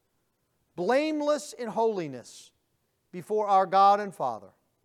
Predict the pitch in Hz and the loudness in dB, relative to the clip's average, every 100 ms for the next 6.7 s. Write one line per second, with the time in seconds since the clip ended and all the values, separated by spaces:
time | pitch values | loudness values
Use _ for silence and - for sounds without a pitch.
0 | _ _ _ _ - 170 170 - 247 202 | _ _ _ _ -14 -12 -10 -2 0 0
1 | 170 165 170 175 196 196 180 127 196 175 | -4 0 2 2 2 0 -2 -8 -12 -14
2 | 127 120 - 151 - 190 151 123 110 135 | -14 -18 -14 -12 0 2 2 0 -6 -14
3 | - 127 101 - - - _ _ _ _ | -14 -14 -14 -20 -20 -20 _ _ _ _
4 | _ _ _ _ _ _ _ 220 - 359 | _ _ _ _ _ _ _ -16 -4 -2
5 | 359 370 226 285 247 262 254 - 247 226 | 0 -2 -4 -6 -2 -2 -2 -6 -6 -6
6 | - 170 151 175 165 147 120 | -10 -16 -4 -2 -2 -4 -18